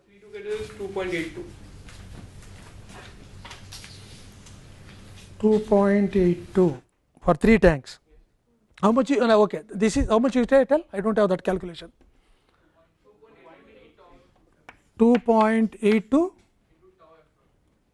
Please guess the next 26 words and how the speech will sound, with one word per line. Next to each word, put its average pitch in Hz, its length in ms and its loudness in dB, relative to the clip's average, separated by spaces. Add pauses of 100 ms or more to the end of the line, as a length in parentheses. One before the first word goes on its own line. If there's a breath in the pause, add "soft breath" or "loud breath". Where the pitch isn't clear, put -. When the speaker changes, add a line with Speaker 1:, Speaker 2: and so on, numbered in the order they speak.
(3250)
Speaker 2:
So 190 180 -10
this 180 220 -2
is 262 120 0
the 220 80 -2
equation 196 400 -2
now. 175 240 -6
If 202 180 -10
I 185 40 -6
write, 185 100 -6
I 190 120 -6
am 180 160 -12
writing 175 340 -14
this 160 180 -18
here, 165 160 -20
no, 220 180 -20 (340)
for 170 180 -12
n 175 120 -6
equal 170 180 -8
to 147 40 -18
two, 190 200 -18 (280)
this 185 180 -10
is 220 140 0
seventeen. 185 480 0 (2750 soft breath)
So 254 200 4
now 277 220 6
W 294 680 2